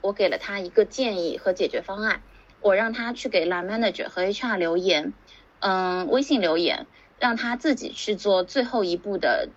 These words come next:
争取和试探。嗯，因为我觉得我能做的事情已经做完了，我对客户的争取也到最后一步了，所以最后一次机会我想留给他自己。我告诉他，如果 line manager 和H R看到微信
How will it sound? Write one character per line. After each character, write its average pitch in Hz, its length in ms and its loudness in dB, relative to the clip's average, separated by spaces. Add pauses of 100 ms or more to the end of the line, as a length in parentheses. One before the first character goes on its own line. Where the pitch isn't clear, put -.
争 240 220 2
取 - 220 -4
和 - 140 -4
试 - 220 0
探。 - 260 -2 (480)
嗯， 196 320 0
因 254 120 4
为 262 80 4
我 220 160 4
觉 160 200 -4
得 190 100 2
我 180 180 4
能 143 220 -2
做 220 180 -2
的 180 80 -2
事 190 200 -4
情 - 340 -8
已 190 80 -4
经 175 180 -2
做 180 160 0
完 156 220 0
了， 165 180 -4 (480)
我 170 460 4 (260)
对 247 140 4
客 247 180 0
户 233 140 -2
的 190 100 0
争 233 220 0
取 185 260 -2
也 - 160 2
到 180 220 0
最 208 160 -6
后 202 160 0
一 156 100 -2
步 165 240 -2
了， - 180 -4
所 - 160 -2
以 196 60 0
最 254 160 0
后 240 200 2
一 175 60 2
次 175 200 -8
机 196 180 0
会 196 180 0
我 180 120 2
想 175 180 -6
留 175 120 0
给 - 100 -6
他 - 120 -8
自 202 220 0
己。 - 220 -10 (280)
我 185 120 0
告 226 180 2
诉 180 140 -10
他， 190 260 0
如 190 160 2
果 226 160 2
line 175 220 -2
manager 208 440 -2
和 - 140 -6
H 208 240 -2
R 214 140 -6
看 - 180 -10
到 185 140 0
微 208 180 4
信 - 240 -6